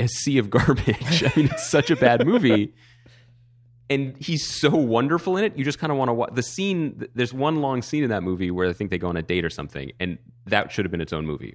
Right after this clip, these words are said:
Speaker 1: or a great, or a great short film. He's, you always wanna watch him. He, I'm with you. I,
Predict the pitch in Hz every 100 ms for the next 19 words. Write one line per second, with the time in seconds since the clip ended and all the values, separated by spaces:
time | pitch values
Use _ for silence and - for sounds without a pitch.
0 | - 101 92 92 80 - - 123 131 135
1 | - 139 - 180 - - - - - -
2 | - 95 135 139 - - - - - -
3 | 120 143 139 131 131 143 - - - -
4 | - 101 - 110 127 156 - - 104